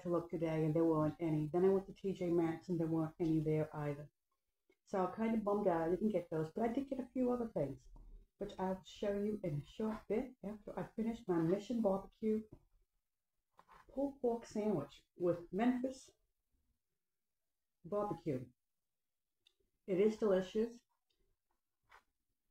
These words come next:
but the best time to get a Mission Barbecue sandwich is on Veterans Day, because on Veterans Day, they give out free sandwiches to all veterans.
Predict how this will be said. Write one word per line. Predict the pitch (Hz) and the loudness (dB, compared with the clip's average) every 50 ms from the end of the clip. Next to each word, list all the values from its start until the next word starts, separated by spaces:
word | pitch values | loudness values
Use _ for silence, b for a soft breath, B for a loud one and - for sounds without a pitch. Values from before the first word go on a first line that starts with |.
| _ - | _ -4
but | 170 - - - - - - | -4 -4 -4 -6 -10 -12 -12
the | 156 | -10
best | 131 - 151 160 156 - - - - - | -6 -4 -2 -2 -2 -4 -8 -14 -10 -4
time | 190 180 180 180 180 160 - | 0 2 2 2 2 0 -4
to | 180 | -8
get | - - 175 175 175 - | -8 -6 -6 -6 -6 -8
a | 185 | -4
Mission | 165 165 180 170 - - 180 | -2 0 0 -2 0 -2 -2
Barbecue | 165 175 175 175 - 185 - _ - 190 190 | -2 -2 -2 -2 -4 -6 -8 _ -6 -6 -6
sandwich | - - 190 185 180 170 175 180 - _ - | -4 -2 -2 -2 -2 -2 -6 -10 -12 _ -4
is | 165 147 147 147 | -4 -4 -4 -4
on | 147 151 143 135 127 - | -4 -2 -2 -2 0 0
Veterans | 147 139 143 139 135 127 123 123 - _ - | 0 0 0 -2 -4 -6 -10 -16 -20 _ -14
Day, | 147 139 135 131 - _ _ _ _ _ _ - B B B B B - | -14 -14 -14 -14 -20 _ _ _ _ _ _ -20 B B B B B -4
because | 180 - 175 - 151 | 0 2 2 4 4
on | 147 143 131 | 2 0 0
Veterans | 160 165 180 214 220 180 143 143 139 - | 0 0 2 4 4 4 4 2 -2 -2
Day, | - 143 131 131 | -2 0 0 2
they | 127 143 156 | 2 2 0
give | 151 - 175 170 160 | 0 0 -2 -2 -2
out | 156 143 - - _ - | -2 -2 -4 -6 _ -4
free | - 196 202 | -2 -2 -2
sandwiches | 196 196 - 190 175 170 165 165 165 160 - 139 135 135 - - | -2 -4 0 2 4 4 4 4 2 2 -2 -6 -10 -10 -10 -12
to | 143 - | -8 -6
all | 156 143 135 135 131 | -4 -4 -4 -4 -2
veterans. | - 151 151 - 143 139 - | -4 -4 -2 -4 -6 -8 -8